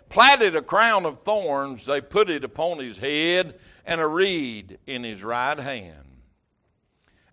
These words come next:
And they bowed the knee before him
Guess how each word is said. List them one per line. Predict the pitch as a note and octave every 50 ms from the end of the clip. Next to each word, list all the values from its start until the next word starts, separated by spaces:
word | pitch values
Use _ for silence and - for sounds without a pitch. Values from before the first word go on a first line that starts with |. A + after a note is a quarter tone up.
| _
And | - F#3 F#3+ F#3+
they | F3+ F3+ F3
bowed | E3+ C#3+ F3 F3+ F#3+ G3+ G#3+ A#3 B3 B3+ B3+ A3 G#3
the | F#3+ F#3+
knee | E3 D3+ D#3 F3+ G3+ A3+ A#3 B3
before | B3 A3 A3 G#3+ - - - G#3 G#3 F3+ D#3 C#3+ B2 G#2+
him | A2 B2+ A#2 A2 A2 G#2+ A2+ C#3 G3 G#3+ G#3